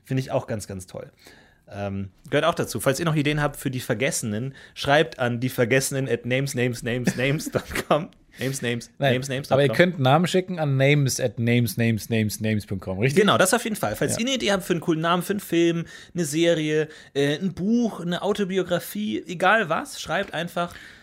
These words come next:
Speaker 2: Und die
Speaker 1: äh,
Speaker 2: Seite sieht dann so
Speaker 1: schickt uns.
Speaker 2: aus. Du hast einfach sehr viele Kategorien, Bandnamen, Filme.
Speaker 1: Ja, die Seite wird wahrscheinlich genauso aussehen wie die Podcast-UFO-Seite, weil das ist das Einzige, was ich kann.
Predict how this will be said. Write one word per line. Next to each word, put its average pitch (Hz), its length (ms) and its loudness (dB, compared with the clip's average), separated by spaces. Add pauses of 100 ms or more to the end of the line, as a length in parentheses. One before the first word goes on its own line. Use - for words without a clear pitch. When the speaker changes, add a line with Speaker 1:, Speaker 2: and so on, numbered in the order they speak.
Speaker 2:
Und 156 140 6
die 170 80 8
Speaker 1:
äh, - 20 8
Speaker 2:
Seite 156 220 6
sieht 156 140 4
dann 160 120 6
so 139 80 8
Speaker 1:
schickt 120 160 4
uns. 95 80 0
Speaker 2:
aus. - 240 -8 (120)
Du 131 100 4
hast 131 100 4
einfach 131 220 2
sehr 143 100 4
viele 151 140 4
Kategorien, 131 580 4 (400)
Bandnamen, 156 600 4 (260)
Filme. 143 420 4 (220)
Speaker 1:
Ja, 113 180 -2
die 123 80 2
Seite 143 180 4
wird 160 100 0
wahrscheinlich 143 280 0
genauso 120 320 2
aussehen 107 320 -2
wie 101 80 -4
die 95 140 -10
Podcast-UFO-Seite, 95 840 -8
weil 85 320 -10
das 110 120 -10
ist - 100 -10
das - 80 -10
Einzige, 110 400 -4
was 104 100 -4
ich 98 140 -10
kann. 127 320 -4